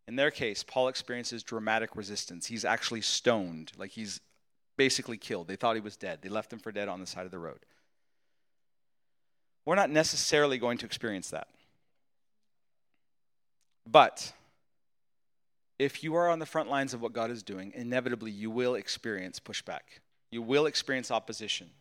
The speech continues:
Jesus said it would happen. We like to talk about the promises of God in, like, glowing, fluffy terms. "God has promised me peace and health and prosperity and goodness and all these." Yes, he's promised all those things. Yes, yes, yes.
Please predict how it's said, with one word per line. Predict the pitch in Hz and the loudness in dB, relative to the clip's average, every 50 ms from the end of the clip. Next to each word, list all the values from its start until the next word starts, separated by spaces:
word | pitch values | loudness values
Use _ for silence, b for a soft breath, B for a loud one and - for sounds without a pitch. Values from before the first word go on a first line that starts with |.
| _ _ - | _ _ -2
Jesus | - 170 196 180 190 214 - | 0 2 2 4 4 4 4
said | - - 190 190 190 | 6 10 10 10 10
it | 196 180 | 10 6
would | 180 170 | 4 4
happen. | 165 165 165 160 - - 95 - - _ _ _ _ _ _ _ _ _ _ _ _ _ _ _ _ | 6 6 6 6 4 -2 -10 -10 -12 _ _ _ _ _ _ _ _ _ _ _ _ _ _ _ _
We | - 135 | 2 6
like | 151 175 180 | 6 6 6
to | - - | 4 2
talk | - 170 170 - | 6 6 6 6
about | - 156 165 147 | 6 4 2 2
the | - | 0
promises | - 147 143 143 151 156 - - 151 135 | 2 2 4 4 4 2 0 -2 -4 -4
of | 143 123 | -6 0
God | 120 127 120 123 131 | 2 6 6 6 6
in, | 131 127 | 6 4
like, | 123 120 117 113 | 0 -2 -2 -4
glowing, | 107 - 120 127 131 131 131 131 | -6 -4 -2 0 0 0 0 -2
fluffy | 123 - 131 117 117 - 117 | -2 -2 -4 -4 -4 -6 -10
terms. | - - 120 107 101 98 - | -8 -6 -6 -4 -4 -6 -6
"God | - 160 170 180 | -6 -8 -8 -8
has | 180 - | -8 -10
promised | - - - - 190 185 180 165 156 - - | -12 -12 -10 -8 -6 -6 -6 -6 -8 -8 -8
me | 131 113 107 101 - b b b b b b b _ | -8 -10 -10 -12 -16 b b b b b b b _
peace | - 214 208 175 123 - - - - | -6 -4 -4 -4 -4 -4 -4 -4 -4
and | - 123 131 | -4 -6 -6
health | 135 147 180 175 143 117 - 131 | -2 0 2 2 2 2 0 -6
and | 117 - | -10 -8
prosperity | - 123 120 - - - 180 190 185 165 139 120 110 107 | -6 -6 -6 -6 -6 -4 0 2 2 2 2 2 0 -2
and | 104 110 - | -4 -6 -2
goodness | - 185 185 151 127 113 104 - | 0 0 2 2 0 -2 -4 0
and | 131 | 2
all | 131 139 | 2 2
these." | 147 143 - - | 2 0 -4 -2
Yes, | - 156 165 - | 2 2 2 2
he's | 151 139 | 0 -4
promised | - - 151 147 143 135 - 123 | 0 2 2 2 2 0 0 0
all | 123 | 2
those | 120 120 113 | 2 2 2
things. | - 104 90 85 | 0 -4 -6 -2
Yes, | 117 123 117 - | 0 0 0 2
yes, | 120 110 | 0 0
yes. | - 95 - - - | 0 -2 -4 -6 -8